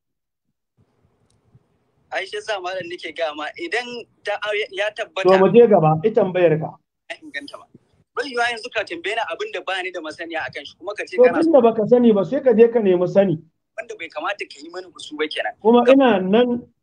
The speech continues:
Speaker 2: zan
Speaker 1: Bari.
Speaker 2: fito da abubuwa irin wannan na suka da aka yi wa Ahlul Baiti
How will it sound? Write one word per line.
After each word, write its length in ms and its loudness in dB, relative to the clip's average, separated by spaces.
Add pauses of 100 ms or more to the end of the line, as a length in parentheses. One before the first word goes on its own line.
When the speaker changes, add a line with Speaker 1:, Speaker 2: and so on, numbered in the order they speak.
(320)
Speaker 2:
zan 160 -2
Speaker 1:
Bari. 140 -8
Speaker 2:
fito 300 2
da 120 2
abubuwa 560 2
irin 160 4
wannan 380 0
na 80 0
suka 420 -8
da 80 -2
aka 240 -4
yi 80 -2
wa 160 2
Ahlul 320 -4
Baiti 460 4